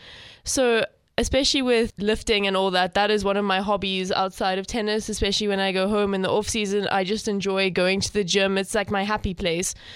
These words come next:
So I guess doing that with the team makes it even more fun. So yeah, I just tend to balance it 'cause with enjoyment, and also with my major, I really enjoy what I study. So I'm a bit more motivated. Obviously, I'm not gonna be motivated every day to sit down and do my work, but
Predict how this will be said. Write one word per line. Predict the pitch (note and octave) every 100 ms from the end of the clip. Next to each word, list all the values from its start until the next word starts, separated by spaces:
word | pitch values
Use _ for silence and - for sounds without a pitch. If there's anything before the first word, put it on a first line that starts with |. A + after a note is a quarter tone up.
| - -
So | - - C4
I | A#3+
guess | G#3 A#3+ A#3
doing | A3+ A#3
that | A#3 G3+
with | G3+
the | G3+
team | - - A#3+ G#3
makes | G3 G3+
it |
even | G3 F3+
more | F3 G3 G#3
fun. | - E3 C3 C#3 G3 - - - - -
So | - A3+ G3+
yeah, | G3 G#3 G3
I | A#3+
just | C4+ -
tend | D#4+ D#4
to |
balance | G#3 G3+ A#3
it | A#3+
'cause | - A3+ G3+ -
with | A3 A3
enjoyment, | G#3 G3 G3 G3 F3 F#3 -
and | G3+ G3 -
also | A3+ C4
with | A#3+ A#3
my | A3
major, | G3 G3 G3 G3 F#3
I | -
really | F#3+ G3 G3+
enjoy | G3 F#3 F3+
what | F3+ F#3
I | F3+
study. | F#3+ G3 F#3 E3+ F3+ G#3
So | G#3 G3+ F#3
I'm | F3+ F#3+
a | F#3+
bit | G#3+
more | G#3
motivated. | F#3+ F#3+ F#3 F#3 F3+
Obviously, | - G#3 G#3 -
I'm | G3+
not | F#3+ F#3+
gonna | F#3+
be | F#3
motivated | F3+ F#3 F#3 F3+ F3+
every | F#3+ F3 E3+
day | A3 B3 G3 G#3+ - - - -
to | - G3+ F3 - _ -
sit | - G3
down | F#3+ F#3+
and | F#3 F3+
do | F#3+
my | F#3
work, | E3+ F#3+ F3+ F3+ -
but | D#3+ D#3 -